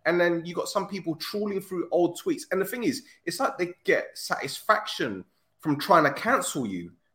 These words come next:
you know? I remember that people put out tweets, "Oh, he's, he's, uh,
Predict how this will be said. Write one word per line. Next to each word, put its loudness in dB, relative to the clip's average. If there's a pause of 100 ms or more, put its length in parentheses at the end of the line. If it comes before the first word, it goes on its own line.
you -4
know? 6 (180)
I 4
remember 6
that -12
people -10
put 2
out 2
tweets, -6
"Oh, 8
he's, -2
he's, -2
uh, 6